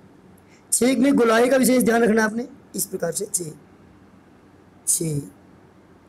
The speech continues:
किस तरीके से बना सकते हैं, गोलाई में अच्छा लगता है, ये छः बनाइए आप इस प्रकार से, ये आप सारे आपके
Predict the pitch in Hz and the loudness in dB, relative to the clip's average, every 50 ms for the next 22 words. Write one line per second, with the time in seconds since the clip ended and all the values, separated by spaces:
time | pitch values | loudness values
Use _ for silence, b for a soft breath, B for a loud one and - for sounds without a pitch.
0 | - - - - - - - 240 247 240 262 269 - 233 269 226 247 240 226 233 | -20 -20 -20 -20 -14 -8 -4 -2 -2 0 2 2 2 2 2 2 2 2 2 2
1 | 208 226 254 226 240 233 233 240 240 233 - - 240 226 196 - 220 226 240 269 | 2 2 2 2 2 2 4 2 2 2 0 0 0 0 0 0 0 0 0 -2
2 | - - - - - - - - - - - - - - - - - - - - | -6 -16 -20 -20 -20 -20 -20 -20 -20 -20 -20 -20 -20 -20 -20 -20 -20 -20 -20 -20
3 | - - - 170 170 - - - 175 170 156 156 147 139 143 147 147 - - - | -20 -18 -12 -10 -6 -4 -2 0 0 0 -2 -4 -8 -10 -12 -14 -16 -16 -16 -18
4 | - - - - - - - - - - - - _ - - - - - - - | -20 -20 -20 -20 -20 -20 -20 -20 -20 -20 -20 -20 _ -20 -20 -20 -20 -20 -20 -20
5 | - - _ _ - _ - 180 180 190 190 - - 180 180 196 202 185 - 208 | -20 -20 _ _ -20 _ -6 -4 -2 -2 -2 -2 0 0 2 2 0 0 0 -2
6 | 233 | -2